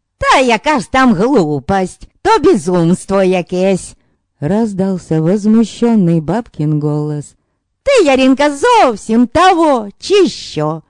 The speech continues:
Що ти там бормочеш, заместо того, щоб яєчню жарить? Яиц на що столько переколотила, перепугала усіх?»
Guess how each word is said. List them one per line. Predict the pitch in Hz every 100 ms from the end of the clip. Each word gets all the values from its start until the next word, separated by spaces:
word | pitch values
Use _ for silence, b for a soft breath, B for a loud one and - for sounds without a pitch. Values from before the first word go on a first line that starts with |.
| _ _
Що | - - 440
ти | 381
там | 370 320 262
бормочеш, | 175 339 320 190 165 165 170 165 190 185 - -
заместо | 165 277 285 240 240
того, | 226 254 320 269
щоб | - 233 214
яєчню | 170 247 285 175 165 - 175 180
жарить? | 143 160 143 151 165 180 - _ _ _ -
Яиц | 381 466 349 254 302 269 240 - - _
на | 220 415 370
що | - - 202 190
столько | - - 247 196 208 196
переколотила, | 220 254 240 233 214 170 156 151 151 156 175 - _ -
перепугала | 359 381 254 302 185 180 240 226 202 196
усіх?» | 185 196 - 175 170 160 143